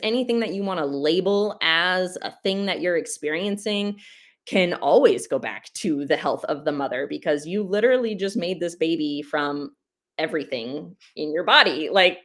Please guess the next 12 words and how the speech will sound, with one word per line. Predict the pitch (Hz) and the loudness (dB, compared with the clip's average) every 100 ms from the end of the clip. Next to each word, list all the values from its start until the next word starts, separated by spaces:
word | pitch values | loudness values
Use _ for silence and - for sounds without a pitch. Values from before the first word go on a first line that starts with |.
| _ | _
there's, | 196 196 185 - - - _ _ | 4 4 2 -8 -12 -18 _ _
there's | 190 196 190 | 2 2 4
nothing | 202 202 202 196 | 2 4 4 6
else | 285 160 170 - | 6 6 2 0
besides | 196 175 202 214 180 170 | -2 2 4 4 2 2
what | 175 175 | 2 2
you | 175 | -2
have | 190 226 254 120 180 180 | 2 2 2 0 -4 -4
that | 208 | -2
made | 196 226 - | 0 0 0
that. | 123 - - - - - - - | -2 -4 -10 -14 -20 -20 -8 2
Um, | 180 165 160 151 151 | 4 6 4 0 -4